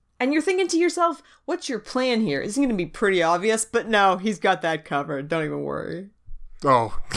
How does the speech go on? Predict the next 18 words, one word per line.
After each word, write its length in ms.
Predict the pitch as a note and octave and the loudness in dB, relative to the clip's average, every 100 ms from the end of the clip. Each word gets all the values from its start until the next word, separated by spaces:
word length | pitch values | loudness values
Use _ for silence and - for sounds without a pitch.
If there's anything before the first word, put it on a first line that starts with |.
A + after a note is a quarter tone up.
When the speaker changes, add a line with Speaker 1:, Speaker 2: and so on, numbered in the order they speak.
| - | -8
Speaker 2:
<laughs> 220 | - - | -10 -4
yes. 320 | E3+ B2+ A2 - - - | 2 4 2 -2 -4 0
Yeah, 160 | D3 A#2 | 2 4
don't 180 | D3 C#3 | 4 4
worry. 200 | B2 G#2+ - - | 4 2 -4 4
A 80 | C3 | 4
large 320 | C3+ C#3 C3+ | 6 4 2
gaping 340 | D3 C#3 C#3+ | 2 2 2
neck 220 | A#2+ B2 - | 2 0 2
wound. 300 | D3+ D#3+ - _ | 0 0 -4 _
He's 340 | - D3 C#3+ | -2 0 0
got 360 | - C3 C3 - | 2 4 2 -2
a 140 | A#2+ G#2+ - - | -6 -6 -12 -20
foolproof 640 | - F3 C#3 - A#2 G2+ | -2 2 4 4 4 2
plan. 440 | - G#2 F2+ F2 - - | -2 -2 -2 -8 -12 -2
Speaker 1:
Foolproof 880 | F4+ F4+ F4 E4 D#4+ D4+ C4+ B3 - | 4 6 6 6 4 2 2 0 -6
plan. 480 | C4 G3+ E3 D#3+ | -2 -2 -2 -4
<laughs> 0 | F3 | -10